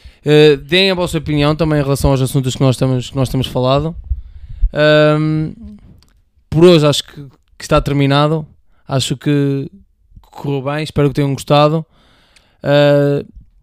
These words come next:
e pronto, é isso. Continuem a interagir connosco.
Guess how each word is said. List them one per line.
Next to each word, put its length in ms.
e 80
pronto, 260
é 100
isso. 240
Continuem 400
a 20
interagir 400
connosco. 500